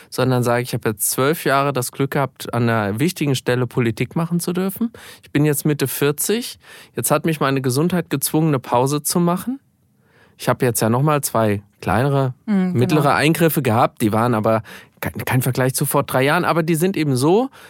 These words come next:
Speaker 1: dass mit dem, was ich gelernt habe vor drei Jahren, ich sage, mein Körper braucht aber jetzt eine Pause, nicht im Herbst, wenn Bundestagswahl war.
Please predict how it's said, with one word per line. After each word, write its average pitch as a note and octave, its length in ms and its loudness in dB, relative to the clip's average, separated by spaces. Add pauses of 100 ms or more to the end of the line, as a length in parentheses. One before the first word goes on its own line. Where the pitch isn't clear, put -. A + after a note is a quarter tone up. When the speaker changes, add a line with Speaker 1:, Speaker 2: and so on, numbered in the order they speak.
Speaker 1:
dass C#3 180 -2
mit C#3 180 2
dem, C#3 140 2
was C3 160 -2
ich B2+ 140 -6
gelernt A#2 420 0
habe F3+ 180 -2
vor D#3+ 200 -2
drei C3 240 -2
Jahren, C3+ 180 0
ich - 200 -4
sage, D3 500 2 (560)
mein A#2 180 2
Körper B2 280 0
braucht A2+ 220 0
aber G#2+ 160 2
jetzt - 220 -2
eine G3+ 80 -2
Pause, G2 360 -2
nicht C3 180 0
im D3+ 160 0
Herbst, G2+ 340 -2
wenn F2+ 160 0
Bundestagswahl F#2+ 720 -4
war. - 260 -10